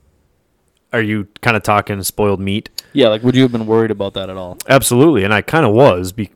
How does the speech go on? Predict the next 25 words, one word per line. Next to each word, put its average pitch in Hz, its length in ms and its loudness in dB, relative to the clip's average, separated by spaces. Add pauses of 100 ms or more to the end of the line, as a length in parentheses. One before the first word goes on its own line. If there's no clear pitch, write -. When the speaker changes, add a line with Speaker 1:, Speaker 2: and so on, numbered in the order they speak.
Speaker 1:
but 101 340 -2
at 110 140 -4
that 117 200 0
point 113 260 -2
it - 60 -4
was 98 200 -4
like, 92 360 -8 (920)
you 120 160 -8
can't 104 260 -6
track, 113 380 -2
you 113 140 -10
can't 123 240 -2
track 117 240 2
a 104 40 -4
deer 101 360 2
in 104 200 -6
the, 101 240 -8
in 101 160 -4
the, 98 120 -8 (580)
a 110 40 -4
place 117 280 2
like 98 160 -2
that 113 180 2
at 95 100 -2
nighttime, 110 520 -4